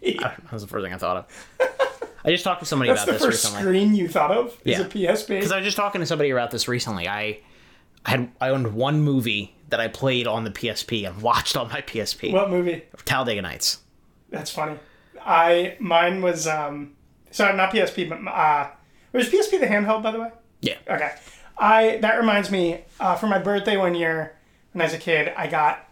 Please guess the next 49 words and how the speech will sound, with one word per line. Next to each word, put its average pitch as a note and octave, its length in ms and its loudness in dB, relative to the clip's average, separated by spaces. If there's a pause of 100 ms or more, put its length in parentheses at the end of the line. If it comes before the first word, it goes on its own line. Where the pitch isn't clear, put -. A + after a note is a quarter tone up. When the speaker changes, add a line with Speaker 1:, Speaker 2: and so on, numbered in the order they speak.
Speaker 1:
a D3 380 -2
portable F3+ 360 2
D F3 120 -2
V D#3 120 -6
D D3+ 120 -6
player. - 340 -14 (520)
And F3+ 120 0
this F3+ 140 0
is F3 100 -4
when, F3 200 2
like, D#3 240 -2 (260)
like, - 320 0
it G3+ 120 2
was - 360 0 (220)
expensive D#3+ 680 -2
at C3 100 -18
the D#3+ 80 -14
time. - 360 -14 (160)
I F3+ 140 4
remember, G3+ 320 4
like, G#3+ 260 0
bragging F3 540 2
to E3 60 -2
my D3+ 180 -4
friends, D3 580 -4
being E3 240 -6
like, C#3+ 280 -8 (140)
"I - 40 -10
got D#3+ 100 -4
a - 20 -2
portable B3+ 440 -4
D B3 100 -8
V B3+ 100 -8
D A3+ 120 -6
player - 340 -8
for - 100 -18
my - 80 -8
birthday." - 460 -14 (560)
Whereas, G#3+ 260 4
like, G3 200 2 (300)
basically G#3 460 2
now, F3+ 460 4
if - 220 -8
you F#3 80 -4
got E3 200 4
one D#3+ 120 -2
for F#3 120 -6
your D#3+ 100 -2
birthday D3+ 720 0